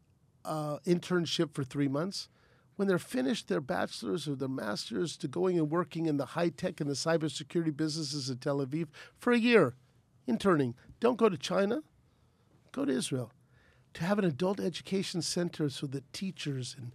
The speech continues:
and adults can go for weekends, for weeks, for two weeks, elder hostels. The connecture, the connector between us and the people of Israel,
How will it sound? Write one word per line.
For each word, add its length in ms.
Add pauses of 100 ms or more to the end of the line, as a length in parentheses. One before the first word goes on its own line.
(320)
and 140
adults 420
can 220
go 260
for 200
weekends, 460
for 140
weeks, 480
for 200
two 200
weeks, 300
elder 340
hostels. 580 (800)
The 120
connecture, 800 (260)
the 80
connector 580 (100)
between 480
us 440
and 120
the 60
people 300
of 80
Israel, 480